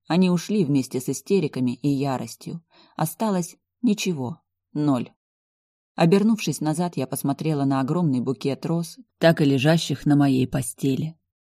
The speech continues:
Погладив лепестки, я подняла букет как сокровище и аккуратно переложила его на пол.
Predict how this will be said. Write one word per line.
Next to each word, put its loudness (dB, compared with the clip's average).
Погладив 4
лепестки, 0
я 2
подняла 0
букет -4
как -8
сокровище -8
и -2
аккуратно -2
переложила -2
его -4
на -4
пол. -12